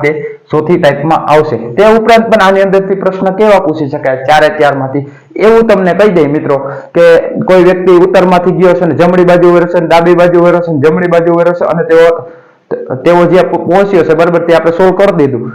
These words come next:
કે ભાઈ કોઈ વ્યક્તિ ઉત્તરમાં ગયો, ત્યાંથી જમણી બાજુ વળ્યો, પાછો જમણી બાજુ વળ્યો, પાછો જમણી બાજુ વળ્યો, પાછો જમણી બાજુ વળ્યો, તો એ વ્યક્તિ ક્યાં છે, બરાબર? તો તમને એવું પૂછે કે જે વ્યક્તિ અત્યારે છે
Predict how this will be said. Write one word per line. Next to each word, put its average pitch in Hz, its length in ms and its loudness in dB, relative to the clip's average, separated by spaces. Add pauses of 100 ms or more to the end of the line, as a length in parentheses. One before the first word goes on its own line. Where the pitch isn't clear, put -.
કે - 140 -8
ભાઈ 165 160 4
કોઈ 175 160 2
વ્યક્તિ 180 240 0
ઉત્તરમાં 170 460 2
ગયો, 165 140 0
ત્યાંથી 165 300 0
જમણી 165 300 0
બાજુ 160 260 2
વળ્યો, 160 160 4
પાછો 156 320 -2
જમણી 175 280 0
બાજુ 156 280 0
વળ્યો, 156 180 2
પાછો 165 280 0
જમણી 180 300 -2
બાજુ 151 240 0
વળ્યો, 147 320 -2
પાછો 170 240 0
જમણી 180 300 0
બાજુ 143 260 0
વળ્યો, 139 220 -4 (200)
તો - 120 -2
એ 160 60 4
વ્યક્તિ 170 280 0
ક્યાં 180 300 2
છે, 143 80 0 (120)
બરાબર? 160 340 0
તો 165 180 -2
તમને 180 240 0
એવું 180 180 2
પૂછે 180 220 -2
કે 139 100 -4
જે 151 140 0
વ્યક્તિ 160 280 -2
અત્યારે 190 420 2
છે 190 160 0